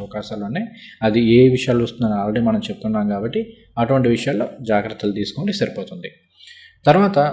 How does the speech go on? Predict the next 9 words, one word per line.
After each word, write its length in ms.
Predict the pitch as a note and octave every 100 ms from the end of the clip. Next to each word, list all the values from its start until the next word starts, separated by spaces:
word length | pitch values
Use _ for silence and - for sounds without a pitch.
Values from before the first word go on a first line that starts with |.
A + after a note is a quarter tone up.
| C#3
ధనుర్రాశి 520 | A#2+ D3 F3 E3 D3
వారికి 300 | C#3 A#2 A2+
ఇక్కడ 260 | A2+ - A#2+
శని 240 | - A2
భగవానుడు 480 | A#2 C3 C3 C3 C3+
జన్మరాశిని 680 | G#2+ G2+ A#2+ C3 B2+ C3 B2
ఆస్పెక్ట్ 380 | G#2+ - A2 -
చేస్తున్నారు 440 | G#2+ - G2+ G2
కాబట్టి 400 | F#2+ F#2+ G2 F#3